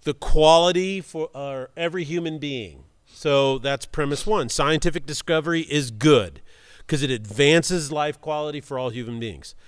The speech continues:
Number two, atheists claim that theism hinders scientific inquiry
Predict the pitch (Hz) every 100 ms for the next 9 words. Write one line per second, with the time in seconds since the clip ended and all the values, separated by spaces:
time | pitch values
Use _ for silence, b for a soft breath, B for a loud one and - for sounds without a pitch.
0 | b b 113 123 127 226 214 101 - b
1 | b - 233 240 - - 151 - - 233
2 | 214 160 170 147 143 - 220 240 190 143
3 | 165 165 b b _ - 208 240 220 156
4 | 135 127 131 - b b - - 147 143
5 | 131 - 139 131 131 - 170 202 214 143
6 | 123 117 117 127